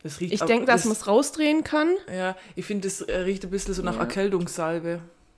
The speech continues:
Speaker 2: Ich hab was übrig für Eukalyptus, ich weiß nicht warum.
Speaker 1: Ja, ja, ich find, also es riecht halt so ein bisschen,
Speaker 2: Aber
Speaker 1: ähm,
Speaker 2: ich hoffe, dass es dann nicht zu
Speaker 1: Mentholig.
Speaker 2: aufdringlich ist.
Speaker 1: Wahrscheinlich riecht dann wie so,
Speaker 2: <laughs>
Speaker 1: ja.
Speaker 2: Wie diese Eukalyptus-Bombus.
Speaker 1: Ja.
Speaker 2: Ähm,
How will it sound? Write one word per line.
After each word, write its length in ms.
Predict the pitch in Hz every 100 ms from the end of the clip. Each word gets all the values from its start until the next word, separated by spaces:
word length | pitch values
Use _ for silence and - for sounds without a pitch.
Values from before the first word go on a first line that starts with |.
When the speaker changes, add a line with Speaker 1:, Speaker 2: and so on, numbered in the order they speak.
| -
Speaker 2:
Ich 140 | 196
hab 140 | 214 -
was 160 | 240
übrig 280 | 254 247 220
für 80 | -
Eukalyptus, 520 | - 202 202 202 208 -
ich 100 | 214
weiß 160 | 220
nicht 100 | 226
warum. 280 | 214 214 220 -
Speaker 1:
Ja, 140 | 202
ja, 200 | 240 269
ich 120 | 208
find, 180 | - 196
also 140 | 202
es 140 | 190 -
riecht 180 | 220 208
halt 120 | 196
so 60 |
ein 40 | 185
bisschen, 400 | 202 202 196 190
Speaker 2:
Aber 180 | 202 208
Speaker 1:
ähm, 80 | 214
Speaker 2:
ich 80 |
hoffe, 160 | 220 220
dass 180 | 226 220
es 140 | 214
dann 140 | 214 202
nicht 80 | 202
zu 80 | 208
Speaker 1:
Mentholig. 140 | 226 190
Speaker 2:
aufdringlich 1040 | 240 - - _ - - 208 208 202 -
ist. 240 | 247 - 185
Speaker 1:
Wahrscheinlich 340 | - - -
riecht 180 | 202 -
dann 160 | 208 214
wie 80 | 214
so, 440 | - 208 190 185
Speaker 2:
<laughs> 680 | - - - - 453 480 -
Speaker 1:
ja. 100 | 208
Speaker 2:
Wie 60 |
diese 240 | 240 247 247
Eukalyptus-Bombus. 1120 | 208 220 220 226 - - - 196 190 196 - -
Speaker 1:
Ja. 300 | 226 233 226 - - - - - - - - - _ - - - _ _ _ _ _ _ - -
Speaker 2:
Ähm, 840 | 226 214 214 214 214 214 208 214